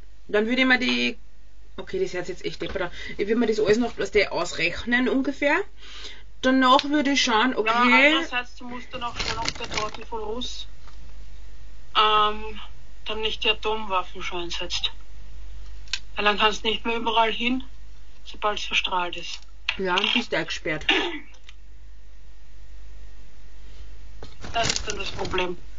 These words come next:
Speaker 1: Ja, aber das kann er doch nicht machen.
Speaker 2: Tun kann er schon, wenn er will.
Speaker 1: Aber da war er ja dumm.
Speaker 2: Wieso?
Speaker 1: Ich, nein. Na, das ist ein Thema, das macht mich
Speaker 2: Es war auch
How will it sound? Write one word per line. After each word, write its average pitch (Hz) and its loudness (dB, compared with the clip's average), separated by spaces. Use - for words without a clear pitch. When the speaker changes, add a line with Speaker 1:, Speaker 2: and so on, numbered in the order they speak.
Speaker 1:
Ja, 175 2
aber 175 2
das 165 -2
kann 202 2
er 208 8
doch 175 2
nicht 165 0
machen. 127 0
Speaker 2:
Tun 214 0
kann 220 4
er 214 2
schon, 214 2
wenn 185 0
er 180 -2
will. 175 -4
Speaker 1:
Aber 185 0
da 185 4
war 180 0
er 190 6
ja 180 6
dumm. 180 0
Speaker 2:
Wieso? 190 4
Speaker 1:
Ich, 196 6
nein. 165 4
Na, 196 4
das 196 0
ist 202 4
ein 208 6
Thema, 196 4
das 202 0
macht 190 -2
mich 196 0
Speaker 2:
Es 175 -2
war 226 4
auch 233 4